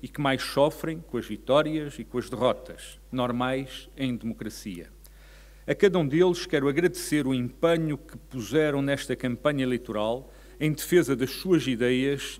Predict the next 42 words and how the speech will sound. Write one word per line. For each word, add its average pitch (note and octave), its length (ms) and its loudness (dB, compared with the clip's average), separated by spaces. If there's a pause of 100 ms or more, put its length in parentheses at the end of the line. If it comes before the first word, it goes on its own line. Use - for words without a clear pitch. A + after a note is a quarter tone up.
e C#3+ 80 -4
do B2 100 -6
que D#3 200 0
acreditaram C3 760 2
ser B2 240 -4
melhor A#2 380 0
para G#2 180 -6
Vila G#2 240 -4
Real. F#2 460 -8 (500)
A C#3 60 -6
forma C#3 400 6
democrática D#3+ 720 0
e C#3 60 2
correta C#3 500 -4
como C#3 200 -6
aceitaram C3 540 -2
os A#2 80 -4
resultados C3+ 640 -4
eleitorais C3+ 720 -2 (400)
dignifica-vos C3 1080 -4
a E3 100 4
vós C#3+ 680 2
e C#3+ 100 -2
às C3 200 0
vossas C#3+ 600 -2
candidaturas. B2+ 960 -6 (640)
Uma F3+ 160 6
palavra, C#3 420 6
por - 160 -10
fim, D#3 340 -4
para C#3 180 -2
as B2+ 100 -6
candidaturas C3+ 680 -2
do G#2+ 80 -10
Bloco C3+ 300 -4
de - 80 -14
Esquerda C3 600 -4
e C3+ 120 -6
da B2+ 100 0
Coligação B2 580 -4
Democrática A#2 760 -6
Unitária. B2 560 -4